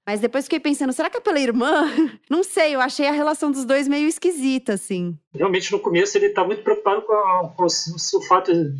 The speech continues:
Speaker 2: ser irmã tá vestida ou não vestida, né?
Speaker 1: Muito.
Speaker 2: Então, é também uma preocupação bem estranha, assim, né? E depois, quando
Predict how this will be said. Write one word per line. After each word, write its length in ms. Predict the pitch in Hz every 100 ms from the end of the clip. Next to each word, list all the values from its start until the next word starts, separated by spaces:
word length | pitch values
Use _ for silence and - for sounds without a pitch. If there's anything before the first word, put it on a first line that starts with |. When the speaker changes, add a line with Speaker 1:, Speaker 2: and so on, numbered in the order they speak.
| -
Speaker 2:
ser 240 | - - 175
irmã 340 | 156 160 196
tá 160 | 180 180
vestida 480 | 180 170 - 190 185
ou 60 |
não 100 | 185
vestida, 480 | 185 - 170 165 131
né? 160 | 147 147
Speaker 1:
Muito. 760 | 196 220 269 294 - 180 170 151 _ _
Speaker 2:
Então, 160 | 165 180
é 40 |
também 300 | 175 165 160
uma 200 | 180 180
preocupação 460 | 165 185 - 165 175
bem 80 | 190
estranha, 400 | - 165 160 139
assim, 260 | - 151
né? 200 | 143 143
E 200 | 143 151
depois, 340 | 151 160 175 170
quando 600 | 175 170 156 139 135